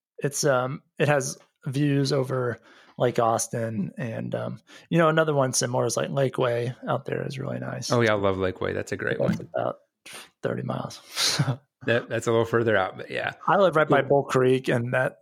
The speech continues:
Speaker 1: um, connecting that with Forest Ridge and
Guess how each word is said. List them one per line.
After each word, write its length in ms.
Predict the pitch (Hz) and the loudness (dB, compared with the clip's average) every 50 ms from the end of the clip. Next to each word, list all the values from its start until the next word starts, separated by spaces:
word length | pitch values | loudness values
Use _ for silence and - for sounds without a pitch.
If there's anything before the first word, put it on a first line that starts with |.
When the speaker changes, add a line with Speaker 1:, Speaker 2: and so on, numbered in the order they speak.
| _ _ _ _ _ 339 311 - | _ _ _ _ _ -20 -6 -2
Speaker 1:
um, 520 | 180 127 120 120 117 120 120 120 135 180 - _ _ _ _ _ _ - | 0 0 0 0 -2 -4 -6 -6 -8 -10 -12 _ _ _ _ _ _ -4
connecting 420 | - 139 135 127 - - 131 123 | 0 2 2 0 0 -4 -4 -2
that 300 | 120 117 117 120 - - | 0 0 2 0 0 0
with 180 | 131 120 117 - | 0 -2 -2 -2
Forest 380 | - 127 123 117 113 - - | -2 -2 -2 -2 -2 -4 -2
Ridge 380 | 117 113 113 117 113 120 120 117 | 0 2 2 2 2 0 -2 -6
and 220 | 110 110 110 - | -8 -8 -10 -12